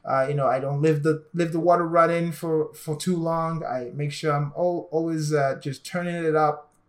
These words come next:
just a little bit just to get what I need. Just because, you know, we have water here, we shouldn't take it for granted, and we should also respect it and, and be grateful that we do. But unicef, what they did was,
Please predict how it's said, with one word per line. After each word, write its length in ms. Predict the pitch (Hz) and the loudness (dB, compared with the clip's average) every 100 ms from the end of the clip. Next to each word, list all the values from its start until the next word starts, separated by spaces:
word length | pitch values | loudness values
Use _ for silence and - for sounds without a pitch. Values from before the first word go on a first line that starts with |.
| _ 147 | _ -4
just 260 | 165 156 | -2 0
a 60 | 156 | 0
little 320 | 147 180 175 | 2 4 2
bit 340 | 147 160 151 | 4 4 4
just 240 | 147 143 - | 0 -8 -8
to 60 | |
get 320 | 143 156 151 147 | -4 -2 -2 -2
what 160 | 147 | -4
I 120 | 127 | -4
need. 480 | 147 156 180 175 160 - - - - _ - | -6 -2 0 -2 -6 -12 -20 -20 -20 _ -4
Just 200 | 214 233 | -2 0
because, 680 | 240 196 170 156 147 - - | 2 4 4 2 -2 -8 -6
you 140 | 151 | -2
know, 380 | 143 135 123 - | 0 -2 -4 -6
we 140 | 143 | -6
have 320 | 143 156 151 143 | 2 2 2 2
water 280 | 170 165 | 2 4
here, 540 | 147 151 147 143 143 143 143 | 2 2 0 0 -4 -8 -10
we 80 | 139 | -10
shouldn't 340 | - 180 160 | -6 -4 -4
take 200 | 156 156 | -4 -4
it 80 | 151 | -6
for 120 | - | -8
granted, 540 | 139 127 151 151 151 147 - - | -8 -2 -2 0 -2 -6 -14 -12
and 100 | 143 | -4
we 60 | 147 | -2
should 160 | 143 156 | 2 2
also 200 | 151 147 | 2 -2
respect 520 | 135 - 160 147 - | -2 -4 -2 -2 -2
it 160 | 147 - | -4 -4
and, 240 | 135 127 - - - | -8 -10 -14 -14 -6
and 180 | 139 | -4
be 120 | 131 143 | -2 -2
grateful 420 | 143 156 151 151 | 2 0 0 -4
that 200 | 139 120 | -2 -4
we 60 | |
do. 320 | 123 156 139 - - - - _ | -2 -2 -2 -6 -18 -20 -20 _
But 160 | 147 160 | 0 2
unicef, 640 | 165 220 269 - 196 175 175 | 4 4 4 2 2 2 -2
what 160 | 160 | -2
they 100 | 165 | -2
did 400 | 151 214 277 185 | 0 0 0 0
was, 540 | 175 160 156 143 - | 0 0 0 -4 -12